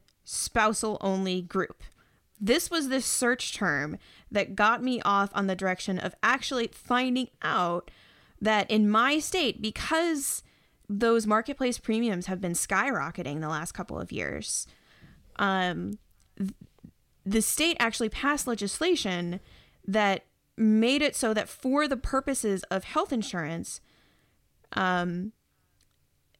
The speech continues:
spousal only groups of one could be considered for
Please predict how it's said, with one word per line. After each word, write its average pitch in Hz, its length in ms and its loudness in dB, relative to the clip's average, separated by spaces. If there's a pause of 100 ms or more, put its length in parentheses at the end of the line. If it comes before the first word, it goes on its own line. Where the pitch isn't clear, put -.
(400)
spousal 262 880 0
only 214 760 0 (240)
groups 233 300 0
of 202 140 0
one 190 340 2
could 185 220 -4
be 196 120 -4
considered 185 760 -2
for 180 680 -2